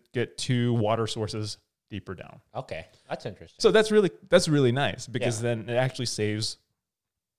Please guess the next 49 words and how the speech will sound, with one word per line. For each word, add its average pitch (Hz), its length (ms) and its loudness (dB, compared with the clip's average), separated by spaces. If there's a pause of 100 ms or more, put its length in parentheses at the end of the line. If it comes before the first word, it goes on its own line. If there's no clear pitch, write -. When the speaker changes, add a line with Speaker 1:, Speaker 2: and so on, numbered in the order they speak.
(400)
Speaker 1:
farmers 113 400 -2
from 98 560 -4 (360)
Speaker 2:
Yeah, 98 160 -6 (100)
dead 87 220 -6
crops 82 340 -10
Speaker 1:
dead 117 160 2
Speaker 2:
and - 80 -18
Speaker 1:
crops 117 380 0
Speaker 2:
Yeah. 82 100 -6
Speaker 1:
earlier 110 320 0
on, 98 200 -6
you 123 80 -4
know, 92 200 -10 (160)
Speaker 2:
Yeah, 90 220 -8
throughout 127 160 -2
Speaker 1:
earlier 101 160 0
Speaker 2:
the 104 60 -4
Speaker 1:
on. 98 120 -4
Speaker 2:
year. 82 200 -8 (300)
Speaker 1:
So 139 140 2
they're 127 140 0
a - 20 4
Speaker 2:
Okay. 127 80 2
Speaker 1:
little 156 140 2
bit 143 120 -2
more 117 380 -2 (140)
resistant, 117 480 -2
a 117 80 -8
little 110 160 -4
bit 104 100 -6
more 98 140 -4
versatile 110 640 -2
in 110 60 -6
that 101 120 -4
Speaker 2:
Mm-hmm. 107 80 -6
Speaker 1:
sense. - 380 -8
And 156 260 2
I 147 100 2
think 160 160 0
that 123 160 6
is 139 120 2
a 120 40 0
pretty 120 260 -4
good 104 240 -6
pro. 131 320 0
Speaker 2:
That's - 120 -14
a 175 60 -4
big 143 240 -2
pro. 85 260 -2